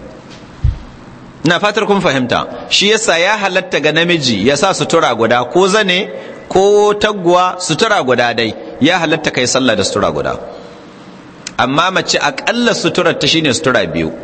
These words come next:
doguwar riga sannan da, da mayafi. Ina fatar kun fahimta.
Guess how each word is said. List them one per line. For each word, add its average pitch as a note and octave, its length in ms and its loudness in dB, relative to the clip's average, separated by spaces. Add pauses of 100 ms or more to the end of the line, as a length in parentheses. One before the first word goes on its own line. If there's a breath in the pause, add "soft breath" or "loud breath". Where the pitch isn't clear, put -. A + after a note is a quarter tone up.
(100)
doguwar F3+ 640 2
riga D#3 260 2
sannan C#3+ 320 0
da, B2 80 0
da G2+ 300 0
mayafi. G#2 480 -2 (1700)
Ina D#3 140 -2
fatar F#3+ 260 -2
kun G#3+ 140 0
fahimta. D#3 480 -2